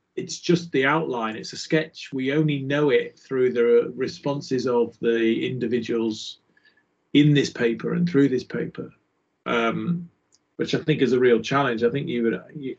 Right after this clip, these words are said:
you can't even backward engineer it, I don't think, because there isn't enough detail in the paper to tell you how to do that.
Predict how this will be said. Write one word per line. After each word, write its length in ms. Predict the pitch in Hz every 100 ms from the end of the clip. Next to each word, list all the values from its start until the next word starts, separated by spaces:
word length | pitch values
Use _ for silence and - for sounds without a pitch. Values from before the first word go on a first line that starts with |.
| 123
you 180 | 147 135
can't 260 | 156 160
even 220 | 151 120 113
backward 360 | 131 - 127
engineer 560 | 117 110 117 135 135 113
it, 100 | -
I 120 | 123
don't 240 | 120 120 123
think, 400 | - 135 123 -
because 260 | 131 - 117
there 140 | 120
isn't 220 | 120 -
enough 280 | 117 110 104
detail 440 | - 120 113 123 117
in 140 | 110
the 60 | 107
paper 380 | 127 135 120
to 140 | 110 -
tell 200 | 131 113
you 100 | 107
how 140 | 107
to 140 | 104 110
do 260 | 123 127
that. 180 | 110 110